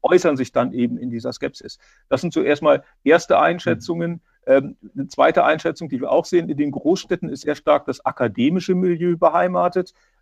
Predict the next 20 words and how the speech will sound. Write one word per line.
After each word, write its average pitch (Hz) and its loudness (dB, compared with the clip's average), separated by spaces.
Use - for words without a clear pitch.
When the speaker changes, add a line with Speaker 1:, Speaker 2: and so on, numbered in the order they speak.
Speaker 1:
Ähm, 135 4
das 147 -6
sehen 170 2
wir 175 0
in 143 -2
den 123 2
Mittelstädten - -2
halt 98 0
weniger. 185 2
Und 147 -2
da 147 6
können 202 0
wir 185 2
auch 180 2
eine 175 -6
klare 151 2
Korrelation 139 0
ziehen. 180 -6
Also 127 -4
diejenigen, 156 -4